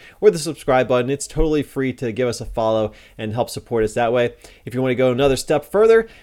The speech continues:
we would really appreciate you taking a quick moment of your time to leave a quick rating and a review wherever that is possible, because that will ultimately help us with our placement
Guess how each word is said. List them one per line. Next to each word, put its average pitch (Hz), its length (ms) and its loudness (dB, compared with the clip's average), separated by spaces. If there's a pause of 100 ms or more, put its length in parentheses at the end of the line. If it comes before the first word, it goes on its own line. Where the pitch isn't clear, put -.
(100)
we 135 120 2
would 135 300 0
really 165 260 6
appreciate 160 480 0
you 147 80 -2
taking 151 320 -4
a - 20 -6
quick - 400 -2
moment 170 280 2
of 147 100 2
your 143 80 0
time 143 320 -2
to 123 60 -2
leave 123 220 0
a 110 80 -2
quick 139 280 -6
rating 165 420 0
and 127 180 -4
a 120 60 -4
review 143 600 0
wherever 143 360 0
that 127 160 2
is 113 120 -4
possible, 127 520 -4
because 110 340 -4 (260)
that 131 160 2
will 120 160 -2
ultimately 117 640 0
help 139 180 -2
us 120 140 -4
with 123 140 -8
our 104 100 -4
placement 131 540 -2